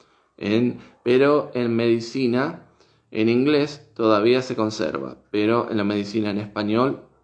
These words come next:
ya no existe división entre maxilar superior e inferior. Eh, entonces, upper jaw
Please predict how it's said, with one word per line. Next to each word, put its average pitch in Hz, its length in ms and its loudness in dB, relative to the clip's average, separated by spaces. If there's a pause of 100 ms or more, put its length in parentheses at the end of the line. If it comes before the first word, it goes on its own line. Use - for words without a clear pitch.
(280)
ya 110 340 0
no 110 240 2
existe 113 540 -4
división 104 480 -4
entre 98 220 -4
maxilar 104 500 -2
superior 113 640 -2 (440)
e 110 180 -2
inferior. 95 680 -2 (1200)
Eh, 110 760 4 (300)
entonces, 113 680 -2
upper 147 400 2
jaw 151 580 2